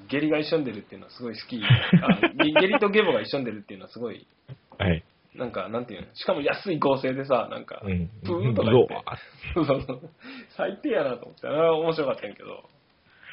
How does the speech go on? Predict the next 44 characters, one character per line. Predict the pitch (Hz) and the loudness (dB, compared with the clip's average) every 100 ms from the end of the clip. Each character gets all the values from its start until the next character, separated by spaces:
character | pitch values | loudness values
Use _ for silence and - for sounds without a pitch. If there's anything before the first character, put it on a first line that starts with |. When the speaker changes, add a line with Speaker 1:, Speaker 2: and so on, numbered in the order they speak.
| - _ | -20 _
Speaker 2:
ま | 113 | -2
あ、 | 98 | 2
そ | 131 | 4
れ | 147 | 6
で | 160 | 6
も | 147 | 6
や | |
っ | - | 6
ぱ | 104 | 4
お | 85 | 4
客 | 82 92 | 2 -2
さ | - | 0
ん | |
は | 113 | 0
た | 101 | 0
く | - | -2
さ | 113 | -6
ん | |
入 | - 85 | -4 -8
っ | |
て | - | -4
た | - | -4
か | - | -4
ら | 52 | -4
な。 | - 101 | -4 0
Speaker 1:
結 | 127 208 - | 0 -2 -6
構 | 104 | -8
ね、 | 104 | -4
や | 107 | -2
っ | - | -2
ぱ | 104 | -4
ね。 | 101 92 - _ _ _ _ _ | -6 -12 -14 _ _ _ _ _
Speaker 2:
拡 | 117 113 | -2 4
大 | 127 123 | 4 4
公 | 120 123 | 4 2
開 | 107 92 78 | 4 2 0
し | - _ - - | -2 _ -18 -8
て、 | 87 87 87 - - 143 | -2 -2 -4 -12 -20 -12
Speaker 1:
う | |
ん。 | 107 92 - _ 110 | -10 -12 -20 _ 2
Speaker 2:
前 | 104 90 | 4 6
作 | 87 | 4
に | 82 | 4
比 | 87 | 2